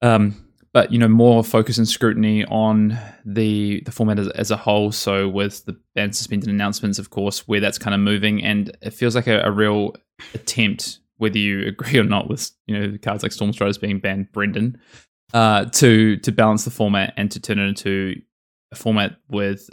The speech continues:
I would say, a bit more integrity and, and a bit more metagaming to it. So, um,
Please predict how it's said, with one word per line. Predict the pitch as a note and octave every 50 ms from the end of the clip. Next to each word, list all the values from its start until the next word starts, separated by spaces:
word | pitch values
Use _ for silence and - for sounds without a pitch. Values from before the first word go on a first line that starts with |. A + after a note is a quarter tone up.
| G#2 - _ _ _ -
I | G#2+ A2
would | A2 A2+ -
say, | - A2 G2+ G2
a | G2 G2
bit | - G2+ -
more | - G2+ G2+ G2 -
integrity | G#2+ - - - A2 G2+ G#2 G#2 G#2 G2+ G2+ G2
and, | G2 G2+ F#2+ -
and | F#2+ G2 G2+ G2 -
a | G2
bit | G2 - -
more | - G2+ G2
metagaming | G2 G2 G2 G2 F#2+ G2+ G2+ - F#2 F#2 F#2+ G2+ A2
to | - - G2
it. | F#2 F#2+ -
So, | - - G2 F#2+ F#2+ F#2+ F#2+
um, | F#2+ F#2+ G2 F#2+ F#2+ G2 G#2+ B2 -